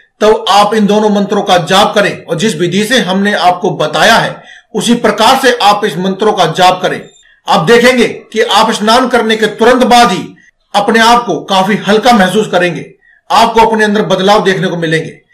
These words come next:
लेकिन आपको ध्यान केवल इसी बात का रखना है कि आपको यह प्रयोग पूरी तरह से विश्वास के साथ करना है, क्योंकि दोस्तों, आपका विश्वास ही है जो कि एक पत्थर में भी भगवान के दर्शन करा देता है। तो अगर आप विश्वास के साथ कोई भी उपाय करते हैं, तो वह अपना फल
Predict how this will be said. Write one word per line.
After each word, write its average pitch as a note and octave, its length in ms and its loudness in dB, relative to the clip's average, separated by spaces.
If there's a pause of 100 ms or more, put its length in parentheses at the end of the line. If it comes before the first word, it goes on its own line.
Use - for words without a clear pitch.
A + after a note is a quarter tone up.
(220)
लेकिन A3 280 2
आपको A3 280 0
ध्यान G3+ 360 2
केवल A3+ 220 2
इसी F#3+ 140 -4
बात F#3+ 260 -2
का F#3+ 60 2
रखना F3+ 280 -2
है E3+ 240 -2 (240)
कि A3+ 120 -4
आपको B3 460 0
यह F3+ 220 0
प्रयोग A3 560 2 (380)
पूरी C4+ 260 4
तरह F#3+ 260 0
से D#3 400 -8
विश्वास G#3+ 500 0
के A3+ 120 0
साथ G3+ 260 2
करना F3+ 240 -2
है, - 260 -8 (360)
क्योंकि B3 260 2
दोस्तों, F#3 640 0
आपका D#3 200 0
विश्वास G#3+ 500 0
ही A#3+ 80 2
है D3 320 0
जो G#3+ 140 4
कि G#3 140 -2 (120)
एक A3 320 2
पत्थर B3 320 0
में B3+ 180 2
भी A3 80 0
भगवान F3 540 0
के A3+ 100 -2
दर्शन G#3 300 -2
करा F#3+ 220 0
देता F3+ 260 0
है। - 280 -6 (360)
तो A3 60 2
अगर B3 160 4
आप A#3 140 2
विश्वास A#3 440 2
के C4 100 -2
साथ A#3 240 2
कोई A3 300 2
भी G3 100 0
उपाय G#3 260 2
करते G3+ 300 -2
हैं, F3 380 -4
तो F#3+ 60 -4
वह G#3 80 2
अपना G#3 180 -2
फल G#3 420 0